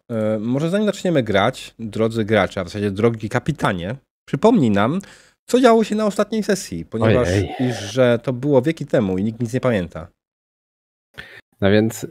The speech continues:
Speaker 2: zaczęło się od tego, że, e, poszukiwaliśmy, e, takiego, e, starożytnego artefaktu, który, e, był owiany, e, legendą, e, syreneckiej łzy.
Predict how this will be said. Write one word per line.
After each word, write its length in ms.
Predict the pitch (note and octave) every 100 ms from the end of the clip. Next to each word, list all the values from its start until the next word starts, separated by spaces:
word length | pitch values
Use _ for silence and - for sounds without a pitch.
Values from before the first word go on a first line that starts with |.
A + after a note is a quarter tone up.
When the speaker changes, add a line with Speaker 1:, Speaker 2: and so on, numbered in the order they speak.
| F#2+
Speaker 2:
zaczęło 420 | G#2+ G2+ - D3+
się 120 | C#3+
od 140 | B2 _
tego, 280 | B2 C3 C3
że, 400 | A2+ G#2+ G#2 -
e, 260 | G2+ G2+
poszukiwaliśmy, 1300 | F#2+ A2 - - - G2 G2 F#2 G2+ G#2+ - G#2+ G#2 G#2 _ - _ -
e, 140 | - F#2 F2 F2+ F2+ -
takiego, 640 | - F#2 - F#2 F#2 F#2 F#2 F#2 F2+
e, 40 |
starożytnego 640 | - - F#2+ F#2+ - A3
artefaktu, 760 | C#3 - D#3 A#3+ F3 - F#3 -
który, 420 | - - - F2+ - - - _
e, 180 | G#2+ F#2+
był 280 | F2+ F#2 F#2
owiany, 360 | F#2+ F#2 F2+
e, 920 | F2+ F2 F2 F2+ F2 F2 F#2+ F#2+ - A2
legendą, 800 | F#2+ F2 F2+ A2 A2+ G#2 G2+ G#2 _ - _ -
e, 480 | G2 F2+ F#2+ F#2+ - - E2
syreneckiej 920 | - G#2+ F#2 F#2 G#2+ - B2+ A2+ A2
łzy. 760 | A2 B2 C3 C3 A2+ G#2+ F2+